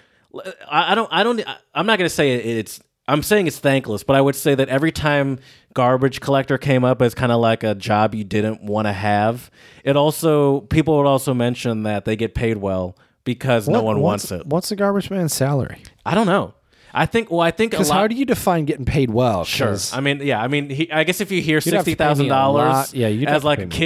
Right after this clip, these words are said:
Speaker 1: kid, you're
Speaker 2: lot.
Speaker 1: like, "Wow, you're, <laughs> you're rich."
Speaker 2: Right. You tell a kid you make twelve thousand, they'll say you're rich.
Speaker 1: That's true.
Speaker 2: You know, I mean,
Speaker 1: <laughs>
Speaker 2: good luck living on twelve grand.
Speaker 1: Garbage
Speaker 2: And
Speaker 1: collector salary is,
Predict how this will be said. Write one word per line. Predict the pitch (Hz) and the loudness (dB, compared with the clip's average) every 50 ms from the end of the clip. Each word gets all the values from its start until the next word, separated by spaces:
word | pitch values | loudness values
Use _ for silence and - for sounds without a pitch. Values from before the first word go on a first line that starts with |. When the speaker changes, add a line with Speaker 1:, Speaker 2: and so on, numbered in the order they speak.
| 170 165 147 | 2 2 2
Speaker 1:
kid, | 143 | 0
you're | 143 135 | 0 2
Speaker 2:
lot. | 135 | 2
Speaker 1:
like, | 131 120 - | 0 0 0
"Wow, | 143 202 214 196 165 139 117 110 | 0 0 0 2 2 0 0 0
you're, | 123 175 185 160 147 143 139 143 156 123 - | 0 0 2 2 2 0 -2 -4 -6 -6 -8
<laughs> | - - - | -10 -6 -4
you're | 208 202 240 - - 190 190 214 202 160 165 | -2 0 0 -2 -2 -2 -2 0 0 0 2
rich." | 190 330 285 180 147 135 - - - - - _ | 2 2 2 2 0 -2 -4 -8 -12 -12 -16 _
Speaker 2:
Right. | - 117 107 92 85 80 - - - - - - - - - _ _ - | -6 -4 -4 -4 -4 -8 -14 -18 -20 -18 -18 -18 -18 -20 -20 _ _ -16
You | 160 | -10
tell | - - 214 | -2 0 0
a | 180 151 | 0 0
kid | - - 190 196 170 | 2 2 2 4 4
you | 170 156 | 4 4
make | 147 139 135 127 - - _ _ _ _ - | 4 4 2 0 -2 -10 _ _ _ _ -12
twelve | - - 170 185 180 156 | -6 -2 0 0 0 2
thousand, | - 131 101 98 95 95 101 95 | 2 2 4 4 4 2 0 0
they'll | 95 92 92 | 0 -2 -2
say | - - 113 101 | -2 -2 -2 -2
you're | 92 90 90 | -2 -2 -4
rich. | 92 95 92 - - - - - - _ _ _ _ - - - | -4 -6 -6 -8 -10 -12 -12 -12 -14 _ _ _ _ -20 -20 -8
Speaker 1:
That's | 113 101 92 - | -6 -6 -6 -6
true. | - - - 78 - - - - - - _ _ _ _ _ | -8 -8 -8 -8 -10 -10 -18 -20 -20 -20 _ _ _ _ _
Speaker 2:
You | - 107 196 | -4 -2 0
know, | - - 95 - | 0 2 0 0
I | 113 - 104 | -2 -2 0
mean, | 104 185 - | 0 0 0
Speaker 1:
<laughs> | - 196 - - 170 | 0 -2 -2 -2 -4
Speaker 2:
good | - 120 120 | -2 -2 0
luck | 127 127 135 - - | 2 0 0 0 0
living | 123 123 120 120 | 0 0 0 -2
on | 117 110 104 | -4 -6 -8
twelve | - - 120 113 104 104 | -6 -4 -4 -4 -4 -4
grand. | 113 117 123 127 | -4 -2 -2 2
Speaker 1:
Garbage | 160 156 170 180 180 | 2 2 2 2 0
Speaker 2:
And | - | -2
Speaker 1:
collector | - 185 180 175 175 165 | 0 0 0 2 0 -2
salary | - - 156 147 143 143 139 139 139 139 135 127 | 0 2 2 2 2 2 0 -2 -2 -4 -4 -2
is, | 127 131 131 131 127 123 120 117 113 104 98 | 0 2 2 2 2 2 2 0 0 -2 -4